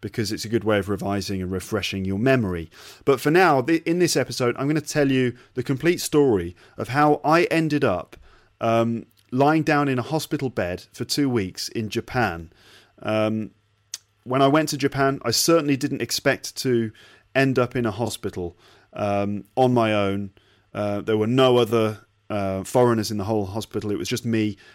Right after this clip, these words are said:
and a whole hospital full of Japanese people. I was the only foreigner there. No one in the whole hospital spoke, uh, English to a very good level. It was a very weird experience,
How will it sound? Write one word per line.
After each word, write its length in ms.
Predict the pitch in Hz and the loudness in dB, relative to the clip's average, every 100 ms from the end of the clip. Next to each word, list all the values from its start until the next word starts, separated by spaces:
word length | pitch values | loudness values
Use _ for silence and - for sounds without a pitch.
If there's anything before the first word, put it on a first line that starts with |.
| - | -12
and 140 | 101 | -6
a 40 | 95 | 0
whole 220 | 127 135 | 4 4
hospital 520 | 107 123 - 107 101 | 2 -6 -4 -6 -6
full 280 | - - 107 | -4 -2 -2
of 80 | 95 | -2
Japanese 420 | 113 110 101 95 | -6 -4 -6 -6
people. 380 | 104 92 95 - - _ | -8 -10 -10 -14 -20 _
I 80 | - | -6
was 120 | 101 | -2
the 120 | 107 | 2
only 160 | 123 120 | 2 2
foreigner 340 | 110 113 101 | 0 0 0
there. 260 | 98 101 98 | -2 -2 -2
No 240 | 107 135 | 2 4
one 140 | 139 131 | 4 4
in 100 | 120 | 2
the 100 | 113 | 2
whole 200 | 117 107 | 0 0
hospital 400 | 113 107 98 101 | -2 -6 -10 -12
spoke, 320 | - 113 104 - - - - _ - | -2 -2 -2 -6 -20 -20 -20 _ -10
uh, 340 | 98 98 95 - | -4 -2 -4 -4
English 320 | 123 117 110 | -2 -2 -2
to 100 | 110 | -2
a 40 | 104 | 0
very 180 | 113 | 0
good 160 | 104 104 | 0 -2
level. 360 | 107 104 107 - - - _ _ _ _ | -2 0 -2 -4 -14 -20 _ _ _ _
It 60 | 117 | 0
was 140 | 117 | 0
a 20 | 107 | 4
very 180 | 135 | 4
weird 300 | 131 127 123 | 6 6 6
experience, 800 | 117 - - 113 110 113 - - | 4 0 2 2 4 0 -4 -10